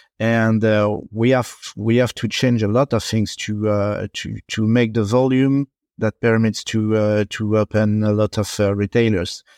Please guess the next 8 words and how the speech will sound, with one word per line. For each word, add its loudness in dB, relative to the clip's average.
But -2
as 0
a 0
formal 2
retailer, 0
uh, 0
I 2
think 0